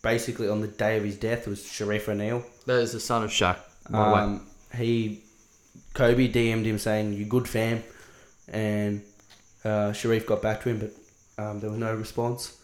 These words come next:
Speaker 1: Um, but that was on the day of the, um, the crash and the actual death.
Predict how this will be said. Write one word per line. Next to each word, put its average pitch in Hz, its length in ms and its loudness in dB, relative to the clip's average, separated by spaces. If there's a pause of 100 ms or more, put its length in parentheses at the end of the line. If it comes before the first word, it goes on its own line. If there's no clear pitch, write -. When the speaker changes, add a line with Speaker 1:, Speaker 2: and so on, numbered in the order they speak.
(580)
Speaker 1:
Um, 107 240 4
but 107 100 0
that 120 120 6
was 117 120 0
on 120 100 2
the 110 80 0
day 113 420 2 (640)
of 104 360 -2 (260)
the, 107 240 -2
um, 95 240 -2 (140)
the 101 80 -2
crash - 600 -6 (340)
and 95 160 -10
the 101 140 -4
actual 98 240 -8
death. 98 420 -8